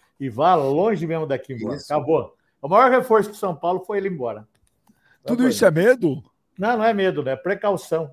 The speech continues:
Speaker 1: Já tomei tanto ferro com você apostando pelo Co-, São Paulo e Corinthians, agora vamos me precaver em tudo quanto é lado, né? E vai embora. E outra, o presidente do, do Corinthians deu uma declaração grave ontem também, falando que ele não vai,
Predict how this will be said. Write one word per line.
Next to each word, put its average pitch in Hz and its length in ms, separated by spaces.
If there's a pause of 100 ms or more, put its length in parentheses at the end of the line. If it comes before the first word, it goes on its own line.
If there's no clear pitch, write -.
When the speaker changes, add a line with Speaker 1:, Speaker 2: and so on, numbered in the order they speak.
Speaker 1:
Já 156 120
tomei 175 260
tanto 233 320
ferro 160 400
com 139 120
você 131 240
apostando 123 520
pelo 107 200
Co-, - 200 (180)
São 127 220
Paulo 131 220
e - 40
Corinthians, 170 440
agora 165 180
vamos 175 160
me 175 100
precaver 165 500
em 175 120
tudo 262 300
quanto 254 240
é 233 60
lado, 113 320 (680)
né? 139 260 (400)
E 147 80
vai 196 140
embora. 180 280
E 165 60
outra, 147 460 (280)
o 135 120
presidente 175 440
do, 185 140
do 160 240
Corinthians 160 420
deu 233 120
uma 247 100
declaração 190 640
grave 220 380
ontem 147 180
também, 120 500 (280)
falando 170 260
que 165 140
ele 165 240
não 151 120
vai, 147 200